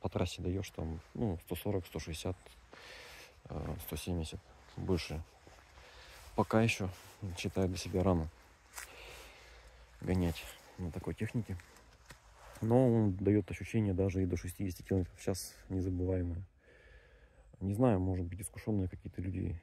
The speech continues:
говорят, что спорты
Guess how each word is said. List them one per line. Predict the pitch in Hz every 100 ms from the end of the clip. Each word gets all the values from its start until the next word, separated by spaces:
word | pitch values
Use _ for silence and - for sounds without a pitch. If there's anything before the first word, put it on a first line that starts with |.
| -
говорят, | - 76 92 101 92
что | - 92 90 - - - - - - - - - - - - - - - - - - - - - -
спорты | - - 90 - 87